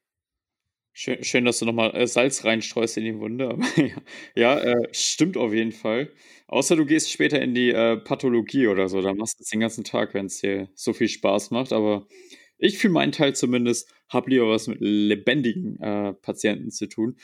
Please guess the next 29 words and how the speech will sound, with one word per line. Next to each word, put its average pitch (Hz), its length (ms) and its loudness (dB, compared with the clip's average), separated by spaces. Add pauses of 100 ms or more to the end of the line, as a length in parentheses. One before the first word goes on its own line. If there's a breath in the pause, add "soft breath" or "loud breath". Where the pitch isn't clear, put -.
(280 loud breath)
Timo, 202 280 2
wie 160 60 4
ist 220 100 0
denn 202 60 2
bei 165 120 4
dir 247 180 4
eigentlich 110 360 -2
jetzt? - 320 -2
Jetzt - 320 0
fertiger 151 560 2
Arzt, 151 480 0
ähm, 123 400 0 (380)
kannst 131 300 -6
du 113 100 0
eigentlich 123 420 -2
jetzt - 360 -2 (200)
dich 117 160 -6
drauf 113 160 2
ausruhen - 400 2
oder 123 300 4
ist - 120 0
irgendwas 113 420 0
bei 107 120 2
dir 107 120 4
geplant? 101 380 0
Was 104 120 0
steht 104 180 0
jetzt 101 160 0
an? 98 240 -6